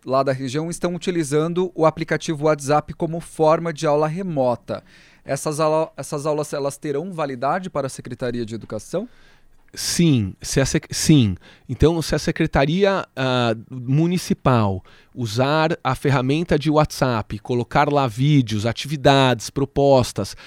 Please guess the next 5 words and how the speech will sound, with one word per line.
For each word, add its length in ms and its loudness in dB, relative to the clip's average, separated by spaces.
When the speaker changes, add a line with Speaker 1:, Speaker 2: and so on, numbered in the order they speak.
Speaker 2:
e 160 0
a, 260 0
a 180 4
Secretaria 680 4
considerar 760 0